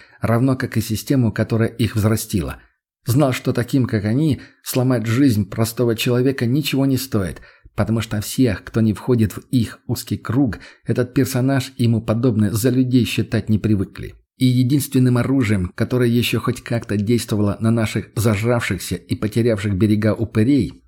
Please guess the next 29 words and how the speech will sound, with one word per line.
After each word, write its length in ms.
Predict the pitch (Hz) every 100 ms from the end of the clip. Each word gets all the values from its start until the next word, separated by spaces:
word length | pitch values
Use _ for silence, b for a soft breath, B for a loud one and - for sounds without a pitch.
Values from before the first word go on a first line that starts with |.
| -
был 320 | 90 139 139
общественный 640 | 131 127 131 - 123 120
резонанс. 560 | 117 104 107 80 - - b b b -
Хотя 200 | 135 135
последние 500 | 139 - 147 127 123
годы 240 | 143 127
даже 340 | 120 113 127 -
он 280 | 143 95 87
не 100 | 104
особо 280 | 101 110
срабатывал. 720 | 98 113 107 107 - 78 69 - _
Ну, 160 | 151 156
разве 280 | 147 127 131
что, 280 | - 131 B B B
если 320 | - 131 - 123
случай 560 | - 151 139 110 104
какого-нибудь 720 | - 107 123 110 117 110 110
непотребства 760 | 113 110 107 127 135 131 - 98
со 140 | -
стороны 340 | 98 107 107 110
чиновников 640 | - 120 127 113 - 92
был 180 | 92 139
ну 240 | 143 147 -
очень 400 | 135 120 101 101
уж 180 | - -
скандальный, 720 | - 117 104 95 85 69 58 -
мерзкий 520 | - 107 127 127 - 90
и 160 | -
очевидный. 640 | 104 - 107 90 62 -